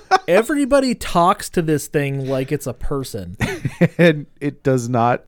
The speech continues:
Speaker 1: They call it turkey, but they talk to it like it's a human.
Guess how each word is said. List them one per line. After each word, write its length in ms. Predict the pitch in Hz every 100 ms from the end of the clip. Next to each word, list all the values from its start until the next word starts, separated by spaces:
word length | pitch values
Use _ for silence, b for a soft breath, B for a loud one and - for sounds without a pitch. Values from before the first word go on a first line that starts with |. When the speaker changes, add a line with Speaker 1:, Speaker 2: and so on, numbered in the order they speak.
| -
Speaker 1:
They 240 | 156 170
call 360 | 160 185 185 208
it 140 | 202
turkey, 460 | - 190 175 160 135
but 200 | 131 131
they 120 | 127
talk 320 | 123 147 147 -
to 160 | 151
it 40 | 127
like 180 | 131 127
it's 140 | 117
a 60 | 127
human. 340 | 131 120 104